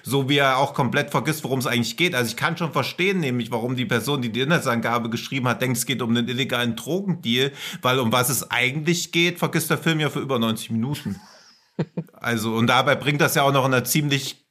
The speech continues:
Speaker 1: geilen Sequenz. Also nach zwei Minuten im Film hat man schon gesehen, wie Hunderte von Menschen gestorben sind. Und denkt so, okay, krass.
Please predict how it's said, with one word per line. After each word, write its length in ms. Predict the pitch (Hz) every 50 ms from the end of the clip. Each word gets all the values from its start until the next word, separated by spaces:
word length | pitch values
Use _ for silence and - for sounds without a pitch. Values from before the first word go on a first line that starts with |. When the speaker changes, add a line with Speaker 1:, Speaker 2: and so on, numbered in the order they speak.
| _ _ -
Speaker 1:
geilen 400 | 123 120 120 127 143 156 151 135
Sequenz. 400 | 147 143 - - 156 165 151 165
Also 240 | 139 120 131 117 - - - - -
nach 220 | 120 120 117 - -
zwei 340 | - - 113 113 135 160
Minuten 580 | 170 175 180 170 170 175 185 196 196 190 - 185
im 140 | 175 156 127
Film 500 | 135 - - 156 151 170 185 190 190 156
hat 200 | 147 147 - 160
man 160 | 170 165 160
schon 240 | - 170 170 165 156
gesehen, 420 | 165 160 127 139 151 170 175 170
wie 80 | 156 151
Hunderte 320 | 123 139 135 139 139 143
von 160 | 143 170 160
Menschen 300 | 160 190 202 196 - 165
gestorben 480 | 127 - - - 107 98 95 98 104 107
sind. 320 | 101 101 104 104 104 - - _ _ _ _ _ _ _ _ _
Und 580 | _ - 127 117 117 113 113 117 113 113 - -
denkt 220 | 127 117 120 120
so, 140 | - 131 127
okay, 360 | 120 120 - 175 185 196 196 - -
krass. 540 | - - 127 160 175 170 - - - -